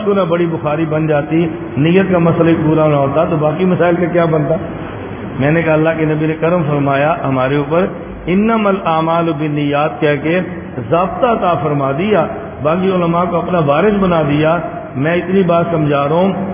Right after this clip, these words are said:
کہ جیسی نیت ویسا عمل، باقی کس عمل کی نیت کیا کرنی ہے اس کے لیے آپ علماء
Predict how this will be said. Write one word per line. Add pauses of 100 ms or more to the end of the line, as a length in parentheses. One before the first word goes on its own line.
(120)
کہ
جیسی
نیت (120)
ویسا (140)
عمل، (360)
باقی
کس
عمل
کی
نیت (100)
کیا
کرنی
ہے (400)
اس (100)
کے
لیے
آپ
علماء